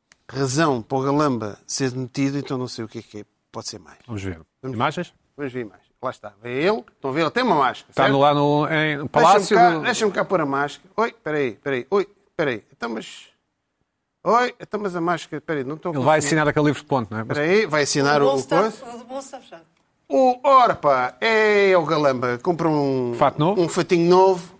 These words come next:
Speaker 1: e não, <laughs> e não, e levou aquilo tudo cozido. Eu espero que ele não tenha levado também os, os pontos atrás na coisa.
Speaker 2: Ninguém
Speaker 1: Ou
Speaker 2: lhe
Speaker 1: seja,
Speaker 2: descoseu os bolsos do
Speaker 1: ninguém, nem ele se lembrou. Aqui, ele de repente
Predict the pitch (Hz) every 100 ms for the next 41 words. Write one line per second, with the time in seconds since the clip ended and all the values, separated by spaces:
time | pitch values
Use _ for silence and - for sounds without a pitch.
0 | _ 160 160 - - - - 175 143 120
1 | 151 - - - - 196 - 131 139 135
2 | - 139 139 127 - 135 135 - - -
3 | 131 - 151 147 139 139 123 135 135 123
4 | 131 - 123 123 117 - - - 113 -
5 | 127 120 123 - 120 110 - _ _ _
6 | - 113 107 117 - _ - 151 196 190
7 | - 196 165 196 180 123 160 165 - 139
8 | 143 202 214 247 233 254 - 262 240 240
9 | 208 107 - _ _ _ - - 220 233
10 | 202 185 - 240 240 -